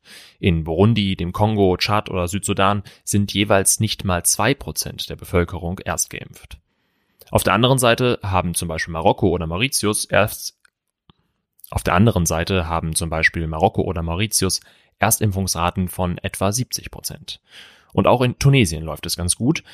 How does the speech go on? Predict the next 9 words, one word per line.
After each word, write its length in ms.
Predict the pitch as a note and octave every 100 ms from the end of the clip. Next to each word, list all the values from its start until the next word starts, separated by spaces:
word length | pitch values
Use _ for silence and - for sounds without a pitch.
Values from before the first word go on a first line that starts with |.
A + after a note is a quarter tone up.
| - _
Das 140 | -
hat 120 | G2 -
mir 220 | G2+ -
die 160 | G2+
freie 280 | F#2 G2 G#2
Korrespondentin 800 | G2+ F#2+ F#2 F#2 F2 F2+ F2+ F2
Sarah 280 | - E2+ G2
Mersch 320 | B2 E2 - -
erzählt. 500 | - - - -